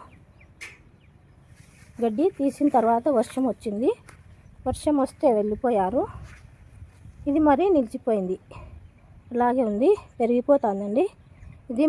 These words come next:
మళ్ళా పిలిపించి తీపియాలి. ఇలా నేను కంపోస్ట్ చేసుకోవడానికి బకెట్ పెట్టాను. ఇలా దీనికి ఎండిపోయిన ఆకులన్నీ తీసి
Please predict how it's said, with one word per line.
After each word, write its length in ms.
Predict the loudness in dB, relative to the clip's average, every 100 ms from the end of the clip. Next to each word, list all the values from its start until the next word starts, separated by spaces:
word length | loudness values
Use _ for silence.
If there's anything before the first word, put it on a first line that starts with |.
| 4
మళ్ళా 240 | 4 2 0 -8 -18 -20 -20 -20 -20 _ -20 _
పిలిపించి 480 | -6 -2 -4 -2 -2 -2
తీపియాలి. 580 | -4 -6 -2 -2 0 0 -2 -6 -20 -20 -20 -20 -20 -20 -4
ఇలా 140 | 0 2 2
నేను 200 | 2 2 0 -4 -18 -20 -20 -20 -18 -18 -18 -18 -18 -18 -20 -20 -10 -2
కంపోస్ట్ 420 | 0 4 2 2 -6 -8 -18 -8 0
చేసుకోవడానికి 600 | 0 0 0 2 2 2 2
బకెట్ 300 | 2 0 -2
పెట్టాను. 440 | -2 0 2 4 2 -4 -20 -20 -20 -12 -4 2
ఇలా 160 | 2 0 -10 -20 -20 -20 -20 -20 -6 2
దీనికి 260 | 2 4 0
ఎండిపోయిన 400 | 0 0 0 0 -2
ఆకులన్నీ 380 | -4 -4 -4 -4 -6
తీసి 300 | -6 0